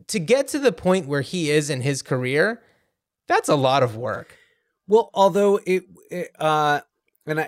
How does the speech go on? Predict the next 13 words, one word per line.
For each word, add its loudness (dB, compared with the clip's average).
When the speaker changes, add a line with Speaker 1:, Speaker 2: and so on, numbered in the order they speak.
Speaker 2:
I, -4
I -
have 0
to 0
admit, -4
like, 0
there -2
were 0
a -4
few -8
things -8
that -6
I, -6